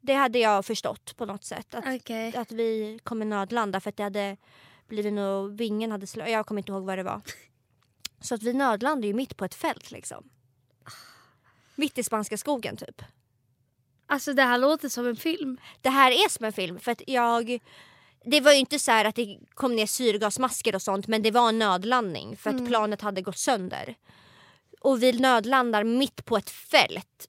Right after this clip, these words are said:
Speaker 1: Alltså, r-, det var liksom granar och sånt runt. Det där var ingen flygplats, liksom. Det här var en emergency.
Speaker 2: Men alltså, jag mår ju,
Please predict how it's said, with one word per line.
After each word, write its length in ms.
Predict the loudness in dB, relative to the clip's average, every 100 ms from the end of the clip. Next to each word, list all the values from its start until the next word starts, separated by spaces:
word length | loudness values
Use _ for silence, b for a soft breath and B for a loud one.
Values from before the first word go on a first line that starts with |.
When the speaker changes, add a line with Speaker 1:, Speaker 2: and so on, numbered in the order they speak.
| -6
Speaker 1:
Alltså, 220 | -4 -2
r-, 180 | -2 -4
det 220 | -2 2
var 80 | 2
liksom 320 | 0 -2 -4
granar 580 | 0 4 6 6 4 2
och 100 | 0
sånt 220 | -4 -8
runt. 200 | -6 -4
Det 80 | -4
där 240 | 2 4 4
var 120 | 2 -2
ingen 360 | -2 0 -2
flygplats, 640 | -4 -6 -8 -8 -8 -8 -16 -20 _
liksom. 340 | -10 -10 -12 -18 _ _ _ _ b b b b
Det 220 | 0 2
här 360 | 4 6 8 8
var 220 | 6 4 4
en 200 | 0 2
emergency. 840 | 0 4 4 4 2 -4 -8 -14 -20 _ _ _ _ _ _ _ b b b b b -12
Speaker 2:
Men 160 | -6
alltså, 200 | -4 -2
jag 180 | -2 0
mår 140 | 0
ju, 280 | -2 -2 -4